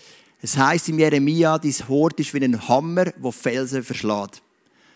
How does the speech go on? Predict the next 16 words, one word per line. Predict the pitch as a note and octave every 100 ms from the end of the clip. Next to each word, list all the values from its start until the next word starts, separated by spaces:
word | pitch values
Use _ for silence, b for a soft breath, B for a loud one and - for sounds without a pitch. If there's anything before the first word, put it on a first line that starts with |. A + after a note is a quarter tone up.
| b b
Und | - B2 A#2+
der | C3+
Hammer, | B2 C3 C#3 B2
die | A#2
Kraft | A2+ A#2+ A#2+
von | -
deinem | A#2 G#2+
Wort, | A2+ A#2 A#2 A2+
möchten | A2 - A2+
wir | G#2+ G#2+
uns | G2+
immer | A2
wieder | G#2+ G2+
darauf | G2
einladen. | G2+ G2 G2 F2+ _ B B
Amen. | - C3+ C#3 D3